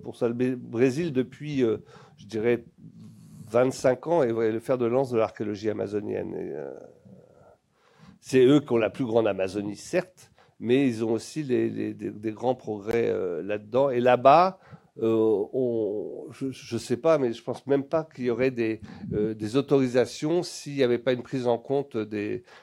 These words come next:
euh, des habitants, euh, alentours, euh, pour mener une, une recherche. Ils, ils, ils consacrent, euh, Ka-, euh, Gabriela toujours me disait le, l'autre jour, euh, ils consacrent cinquante pour cent des budgets alloués à une fouille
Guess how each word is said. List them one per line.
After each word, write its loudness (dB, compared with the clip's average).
euh, -4
des 0
habitants, 0
euh, -6
alentours, 0
euh, 0
pour -4
mener 4
une, 0
une 0
recherche. 2
Ils, -2
ils, -4
ils -2
consacrent, 6
euh, 4
Ka-, 2
euh, 0
Gabriela 4
toujours -6
me 0
disait -2
le, 0
l'autre -4
jour, -2
euh, 4
ils -6
consacrent 0
cinquante 4
pour -6
cent 0
des 0
budgets -2
alloués 4
à 4
une -2
fouille -4